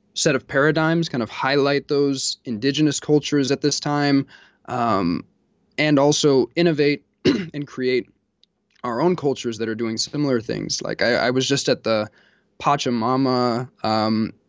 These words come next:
eco community in Costa Rica. Um, they have this, I think there are a couple hundred people living there usually at any given time, and they're really living in an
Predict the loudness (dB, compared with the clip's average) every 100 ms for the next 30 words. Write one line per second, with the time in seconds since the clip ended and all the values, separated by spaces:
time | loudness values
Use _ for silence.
0 | 0 2 4 4 6 4 2 _ _ 2
1 | 4 4 2 0 0 -2 0 0 0 2
2 | 2 0 -8 -20 _ -4 0 0 0 -4
3 | -6 -10 _ _ _ 0 2 2 0 -2
4 | -6 _ -10 -6 -2 0 0 0 -4 -2
5 | 2 2 2 0 0 2 4 4 4 4
6 | 4 4 4 4 4 4 2 0 0 0
7 | -2 0 2 2 2 2 -2 -6 -8 -2
8 | 0 2 2 2 0 -2 -2 -4 -4 -6